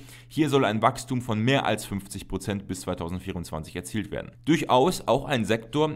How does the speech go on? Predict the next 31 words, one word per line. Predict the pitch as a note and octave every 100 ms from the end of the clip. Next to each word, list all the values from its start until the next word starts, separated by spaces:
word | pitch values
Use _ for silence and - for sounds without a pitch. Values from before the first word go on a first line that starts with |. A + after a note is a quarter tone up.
| -
für | G#2+ B2
den | B2+
T | C3 B2
S | A#2
M | G2+
C | - G#2+ A#2+
fertigt. | - B2+ A#2 - A2
Die | A#2+
Automobilindustrie | C#3 D3+ C#3 D#3 C3+ C#3+ C#3+ C#3
legt | C3 B2+
in | A2
dieser | B2 B2
Hinsicht | A#2+ B2 B2 - -
ein | G2+ G#2 -
mit | G#2 A#2+
dem | A#2+ G2
Smartphone | - F2+ A2+ A#2+
vergleichbares | A#2 G2+ F#2+ - F2+ F#2 -
Wachstum | D#2 - F#2
an | -
den | D2+ F2
Tag. | E2 - -
Neben | A2 C#3 D3+
der | G#2+ D#2
Automobilindustrie | F#2 G#2 F#2 G#2+ G2 F#2+ - A#2 B2
gehören | A2+ B2 A#2+ A2
Halbleiter | A2+ B2+ C3+ B2+ C3
für | C3 G#2+
Server | - A#2+ B2+ A2
und | F#2+ F#2+
Rechenzentren | C#3+ C#3+ B2+ - F2+ - G#2